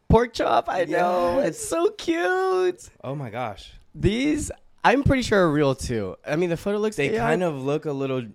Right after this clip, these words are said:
Speaker 2: A I generated, but, like,
Speaker 1: You know someone can make something that, like, into this. Like, I would
Speaker 2: Easy.
Speaker 1: get these.
Speaker 2: There's so many sneaker people out there that design shoes that could do this easily.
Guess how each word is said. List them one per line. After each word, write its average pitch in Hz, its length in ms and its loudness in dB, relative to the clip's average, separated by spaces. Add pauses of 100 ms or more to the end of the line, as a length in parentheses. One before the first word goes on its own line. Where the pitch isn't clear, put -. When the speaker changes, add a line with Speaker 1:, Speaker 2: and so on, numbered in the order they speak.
(120)
Speaker 2:
A 123 180 -2
I 117 140 0
generated, 147 720 -4 (320)
but, 113 160 -4
like, 107 260 -10 (260)
Speaker 1:
You 240 140 -2
know 185 160 4
someone 143 240 2
can 120 140 -4
make 110 100 0
something 90 320 -6
that, 85 240 -16
like, 104 160 -8
into 95 180 -8
this. 85 280 -12
Like, 95 260 -8
I 190 120 2
would 202 120 2
Speaker 2:
Easy. 117 120 -6
Speaker 1:
get 127 180 -2
these. 92 320 -10
Speaker 2:
There's 156 200 -12
so 127 160 -12
many 135 260 -12
sneaker 120 400 -18
people 127 300 -16
out 117 160 -8
there 120 120 -8
that 101 260 -10 (560)
design 101 440 -10
shoes 101 340 -14
that 95 160 -10 (640)
could 98 240 -12
do 98 140 -14
this 82 280 -16
easily. 85 420 -20